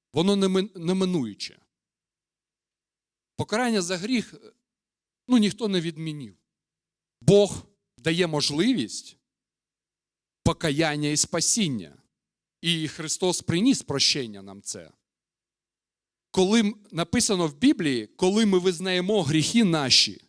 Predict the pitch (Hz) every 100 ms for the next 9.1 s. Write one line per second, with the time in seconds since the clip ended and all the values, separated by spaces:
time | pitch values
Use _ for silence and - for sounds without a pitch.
0 | _ _ - 170 156 185 175 170 214 151
1 | 131 107 - - 156 - 180 202 160 123
2 | 107 101 87 _ _ - - 147 156 147
3 | - 170 - 175 208 196 113 90 _ _
4 | _ _ _ _ _ _ _ _ _ _
5 | _ _ _ _ - 123 214 226 180 165
6 | 143 160 180 170 262 269 208 185 156 190
7 | 196 202 190 147 185 190 190 143 247 254
8 | 175 170 - 175 185 170 135 170 247 233
9 | -